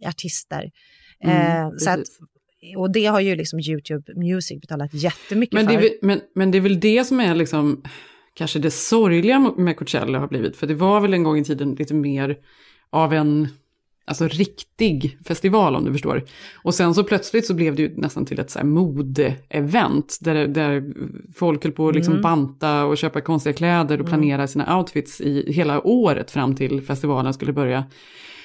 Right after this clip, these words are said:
Speaker 2: Och sen är det så mycket liksom influencer och det är så mycket olika väggar man kan stå framför och det är så mycket olika liksom alkoholmärken och tequila och vodka som hyr
Speaker 1: Mm.
Speaker 2: olika hus och så är det
Speaker 1: Mm.
Speaker 2: poolpartys och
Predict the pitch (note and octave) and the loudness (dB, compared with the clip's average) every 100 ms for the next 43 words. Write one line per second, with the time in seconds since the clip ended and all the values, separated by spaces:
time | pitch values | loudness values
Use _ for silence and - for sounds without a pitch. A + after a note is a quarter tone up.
0 | - - _ - G3+ - F#3 F3+ E3+ F3+ | -20 -20 _ 2 2 4 4 4 4 2
1 | E3 E3+ D3+ - D#3 F3 F3 - F3 E3 | 2 2 2 2 2 4 2 2 2 2
2 | E3+ E3 E3+ E3+ F3 E3 E3 D3+ D#3+ D3+ | 2 2 2 2 0 2 0 0 0 2
3 | F3 D3 D#3+ D#3 D#3 D3+ E3 E3 E3 D#3+ | 0 2 0 2 0 -2 0 0 0 0
4 | D3+ D3+ D3+ D3 - F3 E3 F3+ F#3 A3 | 0 0 0 0 2 2 2 2 4 4
5 | A3 - - F3+ E3 D3+ E3 D#3+ D#3 D#3 | 0 -4 0 2 4 2 0 0 2 0
6 | - E3+ D#3 - E3+ F3+ D#3+ D#3 E3+ E3+ | 2 0 0 0 2 2 4 4 4 2
7 | - - D#3 D3+ D3+ F3+ F3 D#3 D3+ F3 | 0 0 0 0 0 2 2 2 2 2
8 | F3 - D3 D3 D#3 D3 - D3+ E3 D#3+ | 2 -2 -4 0 2 2 0 2 4 4
9 | D#3+ D#3+ D#3 D3+ F#3+ F3+ E3 D#3 D3 D#3 | 2 2 -2 2 4 4 0 -4 -2 -2
10 | D#3+ F#3 D#3+ D#3 F3+ E3 D#3+ - D#3 D#3 | 0 0 0 -2 0 0 0 0 -2 -2